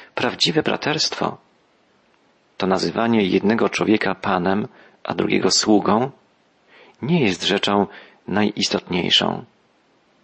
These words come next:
Między tymi ludźmi istnieje już zupełnie nowa więź, która w szczególnych sytuacjach życiowych przezwycięża istniejące między nimi różnice. W nowych relacjach międzyludzkich tkwi rozwiązanie problemów tego świata.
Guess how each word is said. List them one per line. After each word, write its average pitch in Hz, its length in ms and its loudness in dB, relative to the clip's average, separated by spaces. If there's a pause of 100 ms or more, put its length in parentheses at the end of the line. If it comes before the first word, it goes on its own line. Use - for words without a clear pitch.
(180)
Między 117 320 2
tymi 131 260 4
ludźmi 110 460 6 (380)
istnieje 113 440 2
już 123 220 2
zupełnie 135 460 0
nowa 127 400 2
więź, 131 600 -2 (580)
która - 240 -4
w - 100 -4
szczególnych 110 560 2
sytuacjach 98 540 0
życiowych 120 540 2 (360)
przezwycięża 107 800 0 (260)
istniejące 107 600 2
między 104 320 4
nimi 120 220 4
różnice. - 560 0 (1160)
W 87 140 -6
nowych 117 440 0
relacjach 101 540 0
międzyludzkich 98 720 2 (360)
tkwi - 280 0
rozwiązanie 104 560 2
problemów 98 540 2
tego - 180 0
świata. - 500 -2